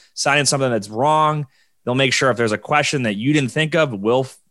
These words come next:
we'll let you know, and we'll have to get that answered. There's a reason that we have this here.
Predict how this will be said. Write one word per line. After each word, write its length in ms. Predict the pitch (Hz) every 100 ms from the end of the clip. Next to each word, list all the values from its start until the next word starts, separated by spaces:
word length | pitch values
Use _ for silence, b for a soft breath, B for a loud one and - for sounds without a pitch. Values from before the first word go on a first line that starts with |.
| _
we'll 180 | 117 131
let 220 | 143 -
you 60 | 131
know, 180 | 143 127
and 100 | 110
we'll 160 | 123
have 200 | 123 131
to 80 | 120
get 140 | 123 123
that 140 | 113
answered. 480 | 123 139 - 151 147 b b b b -
There's 240 | 135 135
a 100 | 135
reason 420 | 113 139 165 175
that 120 | 139
we 80 | 131
have 340 | 131 175 185 135
this 200 | 107 -
here. 340 | 107 107 104